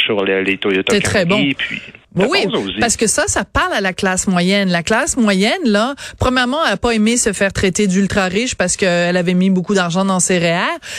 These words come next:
Speaker 2: Mais là, quand il a sorti les chiffres sur la voiture, c'est sûr que c'était, ça, ça allait, ça allait le chercher, là.
Speaker 1: C'est de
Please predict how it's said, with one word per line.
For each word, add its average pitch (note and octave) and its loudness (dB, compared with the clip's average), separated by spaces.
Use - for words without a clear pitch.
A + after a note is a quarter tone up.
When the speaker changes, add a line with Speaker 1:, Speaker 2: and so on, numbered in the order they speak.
Speaker 2:
Mais F#3+ 4
là, B3+ 2
quand G#3+ -2
il G3 2
a - 0
sorti F#3 0
les F#3+ 2
chiffres A#3+ -2
sur A3 0
la F3+ 2
voiture, F3 0
c'est G#3 0
sûr G#3+ -2
que F#3+ 0
c'était, E3 0
ça, D#3+ -2
ça F3+ 0
allait, E3+ 2
ça F3 0
allait F3 0
le F3+ 0
chercher, C4+ 0
là. F#3 2
Speaker 1:
C'est C3 0
de B2+ 2